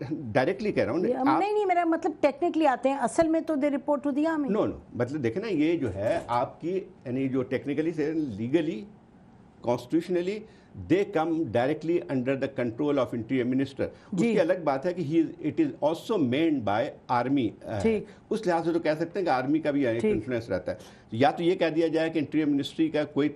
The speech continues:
Speaker 1: कोई जो है असर नफूज नहीं है।
Speaker 2: जाहिद, लेकिन ये बताएं कि आर्मी चीफ कितनी दफ़ा
Speaker 1: That's
Speaker 2: जाते हैं
Speaker 1: what I'm
Speaker 2: रेंजर्स
Speaker 1: saying।
Speaker 2: हेडक्वार्टर? आप पे
Speaker 1: That,
Speaker 2: तो जाते
Speaker 1: that
Speaker 2: ही नहीं
Speaker 1: what I'm
Speaker 2: मिनिस्ट्री।
Speaker 1: saying कि या तो आप तय
Speaker 2: Interior।
Speaker 1: कर लें कि
Speaker 2: यस।
Speaker 1: आपका कोई control नहीं है,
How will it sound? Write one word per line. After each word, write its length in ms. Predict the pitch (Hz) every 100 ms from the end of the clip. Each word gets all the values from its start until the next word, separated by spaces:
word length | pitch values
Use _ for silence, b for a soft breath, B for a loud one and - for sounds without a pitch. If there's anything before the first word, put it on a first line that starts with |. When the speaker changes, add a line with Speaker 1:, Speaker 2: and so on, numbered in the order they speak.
| - - -
Speaker 1:
कोई 180 | 170 175
जो 160 | 131
है 240 | 135 135 120
असर 300 | 120 143 117
नफूज 400 | 107 117 180 220
नहीं 100 | 208
है। 100 | 214
Speaker 2:
जाहिद, 260 | 262 240
लेकिन 280 | 254 254 262
ये 120 | 240
बताएं 420 | 233 226 196 220
कि 80 | 226
आर्मी 460 | 277 202 202 233 277
चीफ 320 | - 240 254
कितनी 280 | 277 - 262
दफ़ा 280 | 214 220 233
Speaker 1:
That's 80 |
Speaker 2:
जाते 200 | 190 262
हैं 80 | 262
Speaker 1:
what 100 | 262
I'm 80 | 262
Speaker 2:
रेंजर्स 100 | 294
Speaker 1:
saying। 140 | 262
Speaker 2:
हेडक्वार्टर? 640 | 320 285 285 311 320 285 269
आप 240 | 247 254
पे 60 | 254
Speaker 1:
That, 140 | -
Speaker 2:
तो 100 | 294
जाते 240 | 226 226
Speaker 1:
that 120 | - 320
Speaker 2:
ही 60 |
नहीं 120 | 311
Speaker 1:
what 120 | 180 285
I'm 80 |
Speaker 2:
मिनिस्ट्री। 300 | 170 - 160
Speaker 1:
saying 220 | 185 220 -
कि 200 | 185 160
या 100 | 160
तो 120 | 165
आप 120 | 165
तय 60 | 220
Speaker 2:
Interior। 360 | 156 233 208
Speaker 1:
कर 60 | 151
लें 260 | 143 185
कि 240 | - - 165
Speaker 2:
यस। 80 | 147
Speaker 1:
आपका 400 | 147 160 175 175
कोई 240 | 165 165
control 500 | 165 147 147 165 151
नहीं 260 | 139 170 196
है, 160 | 208